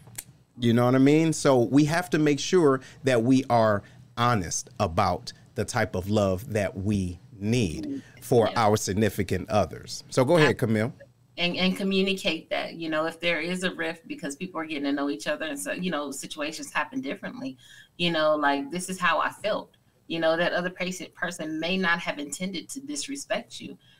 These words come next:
Speaker 2: but because of your past history, this is what disrespect looks for, like, for you.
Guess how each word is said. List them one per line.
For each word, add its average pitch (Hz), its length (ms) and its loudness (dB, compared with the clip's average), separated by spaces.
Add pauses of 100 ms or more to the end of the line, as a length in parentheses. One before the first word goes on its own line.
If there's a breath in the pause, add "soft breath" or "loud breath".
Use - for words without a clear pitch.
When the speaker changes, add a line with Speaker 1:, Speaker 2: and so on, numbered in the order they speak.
(120 soft breath)
Speaker 2:
but 165 160 -4
because 160 320 -4
of 147 100 -8
your 143 140 -6
past 143 380 -2
history, 143 560 -6 (200 loud breath)
this 170 240 -4
is 156 160 -6
what 147 200 -6
disrespect - 560 -8
looks - 320 -8
for, 131 180 -12 (140)
like, 151 260 -4
for 139 200 -10
you. 170 420 -4